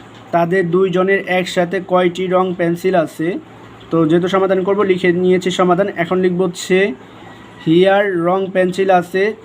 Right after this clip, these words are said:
চারটি। তো লিখেছি হিয়ার রং পেন্সিল আছে চারটি। তারপর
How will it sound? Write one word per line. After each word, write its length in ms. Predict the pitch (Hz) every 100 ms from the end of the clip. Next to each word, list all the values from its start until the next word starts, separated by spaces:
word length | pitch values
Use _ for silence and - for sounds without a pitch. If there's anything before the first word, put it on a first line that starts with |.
| -
চারটি। 580 | 202 185 - - 147 135 - - - - - - - _ _ _ - - - - - - -
তো 140 | 165 160
লিখেছি 460 | 180 185 196 196
হিয়ার 640 | 214 185 165 180 196 190
রং 260 | 175 185 185
পেন্সিল 360 | 185 185 180 185
আছে 240 | 180 175 190
চারটি। 640 | 190 175 156 175 190 247 - - - - -
তারপর 380 | 165 170 185